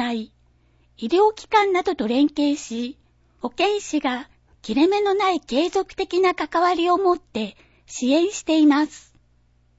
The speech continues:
質問。三好市のゼロ歳児から二歳児の保育料無償化の取り組みと拡大の考えは？回答。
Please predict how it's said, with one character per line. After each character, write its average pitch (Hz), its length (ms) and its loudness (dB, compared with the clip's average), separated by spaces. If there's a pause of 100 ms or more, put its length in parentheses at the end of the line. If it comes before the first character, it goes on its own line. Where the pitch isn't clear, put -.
(840)
質 - 320 0
問。 294 400 4 (960)
三 262 120 4
好 370 140 2
市 453 300 -6
の 302 140 4
ゼ 247 160 -2
ロ 359 140 -2
歳 415 240 2
児 - 160 -10
か 302 140 0
ら 240 80 0
二 214 160 0
歳 370 320 0
児 262 160 0
の 214 280 -2 (240)
保 294 220 0
育 403 260 0
料 359 240 2
無 220 140 0
償 320 340 0
化 392 140 0
の 339 100 0
取 311 240 -2
り 294 40 -4
組 320 240 2
み 277 60 0
と 269 320 0 (300)
拡 226 300 -6
大 381 240 4
の 359 160 2
考 311 340 4
え 302 160 2
は？ 202 300 -8 (1400)
回 294 260 2
答。 247 500 -4